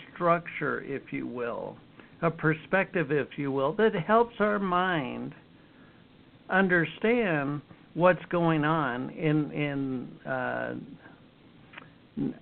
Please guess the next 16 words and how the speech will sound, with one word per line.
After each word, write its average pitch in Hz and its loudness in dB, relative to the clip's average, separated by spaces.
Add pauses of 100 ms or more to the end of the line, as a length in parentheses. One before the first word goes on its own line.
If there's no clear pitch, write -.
uh, 123 -4
nature's 147 -2
way, 139 -2
so 123 -2
to 104 -8
speak. 117 -8 (340)
But, 202 4 (680)
but, 202 0
but, 175 0
but, 151 0 (960)
and 156 2
that's 170 2
a 170 2
big 147 0
but, 131 -4 (600)
the, 151 4